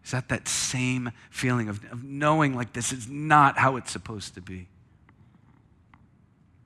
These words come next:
The very thing he was sent to, to destroy, he's now meeting. He's now seeing the effects of it.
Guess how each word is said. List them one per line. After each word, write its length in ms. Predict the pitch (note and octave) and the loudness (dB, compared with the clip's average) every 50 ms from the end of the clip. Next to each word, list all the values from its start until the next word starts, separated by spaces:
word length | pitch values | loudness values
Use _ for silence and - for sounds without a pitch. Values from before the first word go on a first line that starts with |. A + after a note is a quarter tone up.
| _ _ _ _ _ _ _ _ _ _ _ _ _ _ _ _ _ _ _ _ _ _ _ _ _ _ _ _ _ _ _ _ _ _ _ _ _ _ _ _ _ _ _ _ _ _ _ _ _ _ _ _ _ - | _ _ _ _ _ _ _ _ _ _ _ _ _ _ _ _ _ _ _ _ _ _ _ _ _ _ _ _ _ _ _ _ _ _ _ _ _ _ _ _ _ _ _ _ _ _ _ _ _ _ _ _ _ -6
The 80 | A#2 | 0
very 240 | A2+ C#3 C#3 C#3 C3+ | 2 4 6 4 4
thing 500 | - - - C#3+ C#3 C3 B2+ C3 C3 B2 - _ _ _ _ _ _ _ _ - _ _ _ _ _ _ _ _ _ _ _ _ | 2 0 0 2 4 4 2 0 -4 -8 -12 _ _ _ _ _ _ _ _ -20 _ _ _ _ _ _ _ _ _ _ _ _
he 120 | - - A#2+ | -6 -4 -4
was 100 | A2+ - | -4 -4
sent 280 | - - A#2 G#2+ - | -2 -2 -4 -4 -4
to, 360 | G#2 A2 A2 G#2 - - - - - B2 - | -8 -12 -10 -8 -8 -8 -8 -10 -12 -12 -6
to 100 | - B2+ | -6 -6
destroy, 640 | G#2+ G#2 F#2 - - - - C3 A#2+ A2 G2 F#2 F2+ | -4 -4 -6 -6 -8 -8 -8 -6 -6 -4 -4 -6 -6
he's 220 | F2+ G2+ F2+ F2+ | -8 -10 -12 -10
now 140 | G2 F#2+ F#2+ | -10 -10 -10
meeting. 460 | F#2+ F#2 G2+ G2+ G2 F#2+ F2+ E2+ E2 _ _ _ _ _ _ _ - _ _ _ _ _ _ _ _ _ _ _ _ _ _ _ - _ _ | -10 -8 -8 -8 -8 -8 -10 -14 -16 _ _ _ _ _ _ _ -20 _ _ _ _ _ _ _ _ _ _ _ _ _ _ _ -20 _ _
He's 100 | - - | -14 -8
now 80 | A#2 G#2+ | -8 -8
seeing 320 | - - - A#2+ A2 A2 | -6 -6 -4 -4 -4 -4
the 100 | G2 F#2+ | -4 -6
effects 600 | F2+ - - - - - G#2 G#2+ - - - - | -6 -6 -8 -10 -6 -4 -4 -4 -4 -8 -8 -8
of 160 | - D#2+ E2 D2 | -8 -10 -10 -12
it. 140 | C2+ - | -16 -18